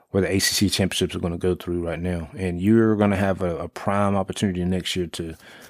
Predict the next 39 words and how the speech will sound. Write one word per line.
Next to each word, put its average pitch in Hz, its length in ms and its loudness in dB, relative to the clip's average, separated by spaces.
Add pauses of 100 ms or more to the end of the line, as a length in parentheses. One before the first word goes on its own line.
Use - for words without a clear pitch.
(340)
to 90 240 0
reclaim 107 520 4
that 92 160 -2
throne. 90 440 -6 (120)
Um, 87 280 -8
you 95 100 -2
just 95 140 0
gotta 101 180 6
keep 107 280 4
working, 107 440 6
gotta 101 200 4
keep 104 220 2
developing 104 460 4
players 98 480 0 (720)
and, 92 240 0
uh, 87 160 0
bringing 98 320 4
in 92 120 4
difference 92 300 -2
makers. 85 400 -8 (580)
But, 92 280 2
um, 90 420 -4 (1300)
that's 107 260 0
about 123 180 4
all 127 200 8
I 120 120 6
have 131 260 4
for - 80 -10
this 120 160 -4
episode. 123 600 0 (500)
Um, 87 460 -6
really 120 160 6
appreciate 117 360 0
you 110 60 -4
guys 107 260 4
tuning 107 320 2
in 110 340 4 (160)
and, 95 220 -6
um, 90 460 -8